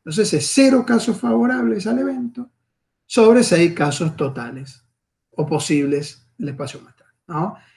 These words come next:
Cero sobre seis es igual a cero. Y por eso la probabilidad de este evento D, definido de esta manera, de que aparezca un resultado que no sea mayor, de que sea, perdón, mayor a ocho, ¿sí? Es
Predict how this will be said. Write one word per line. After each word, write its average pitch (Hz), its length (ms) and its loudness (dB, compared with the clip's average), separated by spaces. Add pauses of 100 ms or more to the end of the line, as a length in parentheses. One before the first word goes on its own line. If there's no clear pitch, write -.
(160)
Cero 190 280 4
sobre 220 200 2
seis 185 360 -4
es 139 100 -10
igual 123 240 -8
a 117 60 -16
cero. - 260 -20 (420)
Y 190 120 0
por 190 140 4
eso 185 140 0
la 156 140 0
probabilidad 139 720 0
de 147 140 -8
este 143 160 -4
evento 165 380 0
D, 175 220 0
definido 139 420 -4
de 151 60 0
esta 156 160 -4
manera, 180 720 0 (440)
de 151 120 -2
que 151 80 -2
aparezca 151 360 -2
un 151 60 0
resultado 147 380 0
que 143 100 0
no 160 220 2
sea 170 200 0
mayor, 156 520 -2 (420)
de 156 80 2
que 151 80 2
sea, 170 220 4
perdón, 139 340 -2
mayor 180 400 4
a 185 100 6
ocho, 185 360 0
¿sí? 180 360 -8 (600)
Es 165 480 0